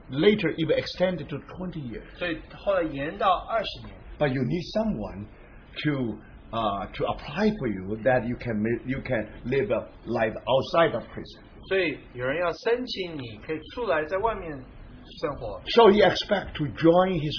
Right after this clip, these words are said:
Speaker 1: wife
Speaker 2: 他，
Speaker 1: at the very end.
Speaker 2: 他以为他可以与他的妻子再，再会。
Speaker 1: And then his wife should be able to take her out, take him out, and they li-, can, at least they can enjoy their, the, the, the, their life.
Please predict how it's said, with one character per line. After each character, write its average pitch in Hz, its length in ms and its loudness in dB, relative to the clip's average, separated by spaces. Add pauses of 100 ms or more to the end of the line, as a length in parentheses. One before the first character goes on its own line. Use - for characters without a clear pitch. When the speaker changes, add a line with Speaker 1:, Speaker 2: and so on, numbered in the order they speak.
Speaker 1:
wife 107 320 -10 (640)
Speaker 2:
他， 180 160 2
Speaker 1:
at 120 100 4
the 107 80 -2
very 110 280 0
end. 92 160 -10
Speaker 2:
他 202 100 0 (400)
以 143 140 -6
为 135 320 2
他 165 280 -2
可 175 160 -4
以 147 200 0 (120)
与 127 120 -10
他 143 240 -6
的 147 120 -6
妻 - 220 -10
子 127 320 -12
再， 131 240 -4 (160)
再 143 180 -2
会。 139 180 -8
Speaker 1:
And 214 200 6
then 247 320 8
his 185 220 2 (100)
wife 202 240 4 (140)
should 170 100 -2
be 156 160 0
able 151 240 2
to 156 100 -6
take - 300 -4
her 151 240 -6
out, 107 300 -6 (180)
take 202 160 -2
him 151 200 2
out, 120 300 0 (220)
and 127 220 -2
they 135 120 0
li-, 120 260 -4
can, 127 160 -4 (360)
at 131 160 -2
least 190 240 -2
they 151 160 0
can 139 240 -4
enjoy 131 480 0
their, 120 320 -2 (260)
the, 117 240 -2
the, 123 120 -4
the, 113 160 -4
their 117 220 -2
life. - 280 -12